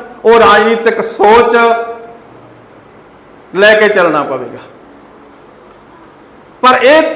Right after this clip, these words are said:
ਤਾਂ ਸੋਚ ਪੈਦਾ ਹੋਊਗੀ ਜੇ ਤੁਸੀਂ ਲੋਕ ਸੰਗਠਿਤ ਹੋਵੋਗੇ। ਨਹੀਂ ਤਾਂ ਇਉਂ ਆ ਵੀ, ਅਹ, ਮੈਂ ਸ਼ਾਇਦ ਕਹਿਣਾ ਨਹੀਂ ਚਾਹੁੰਦਾ ਸੀ,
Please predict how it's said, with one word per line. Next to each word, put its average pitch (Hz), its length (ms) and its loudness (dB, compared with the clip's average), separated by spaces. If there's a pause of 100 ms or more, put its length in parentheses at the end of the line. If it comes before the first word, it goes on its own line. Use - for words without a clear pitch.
(540)
ਤਾਂ 262 260 4
ਸੋਚ 269 300 2
ਪੈਦਾ 233 300 2
ਹੋਊਗੀ 214 600 0 (200)
ਜੇ 220 160 2
ਤੁਸੀਂ 220 280 -2
ਲੋਕ 185 200 -2
ਸੰਗਠਿਤ 160 500 -6
ਹੋਵੋਗੇ। 120 300 -12 (1300)
ਨਹੀਂ 226 160 0
ਤਾਂ 226 140 2
ਇਉਂ 214 200 2
ਆ 220 80 2
ਵੀ, 220 240 -2
ਅਹ, - 1400 -10
ਮੈਂ 196 180 2 (920)
ਸ਼ਾਇਦ 208 160 -2
ਕਹਿਣਾ 226 280 2
ਨਹੀਂ 226 120 -2
ਚਾਹੁੰਦਾ 220 320 2
ਸੀ, 214 180 -2